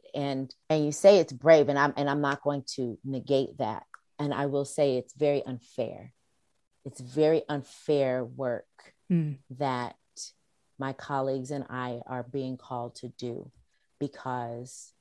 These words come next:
Speaker 1: it requires so much time,
Speaker 2: Mm.
Speaker 1: so much energy, so much attention, so much emotional labor for volunteer.
Speaker 2: Mm.
Speaker 1: And the work that we're doing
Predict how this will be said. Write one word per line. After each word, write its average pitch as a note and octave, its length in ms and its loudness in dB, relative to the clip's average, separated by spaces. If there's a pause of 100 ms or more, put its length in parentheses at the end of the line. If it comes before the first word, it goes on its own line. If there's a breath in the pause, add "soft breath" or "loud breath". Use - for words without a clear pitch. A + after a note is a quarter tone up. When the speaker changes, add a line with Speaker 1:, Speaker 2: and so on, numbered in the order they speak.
(120)
Speaker 1:
it D3+ 180 4
requires C#3 720 -6
so - 380 -4
much D3 320 -8
time, A#2 540 -14 (480)
Speaker 2:
Mm. D#3+ 260 -2 (200)
Speaker 1:
so - 320 -2
much D3+ 400 -6 (360)
energy, C#3+ 680 -6 (220)
so C#3+ 240 -4
much D3 220 -8
attention, C#3+ 760 -12 (400)
so D3 220 0
much C#3+ 180 -2
emotional D3 1040 -6 (120)
labor C3+ 600 0 (200)
for C3+ 300 0
volunteer. C#3 840 -2 (120)
Speaker 2:
Mm. F#3+ 240 8 (960 loud breath)
Speaker 1:
And D3+ 200 0
the C#3 120 2
work D3 400 2
that E3 160 2
we're C#3+ 240 -4
doing C3+ 560 -2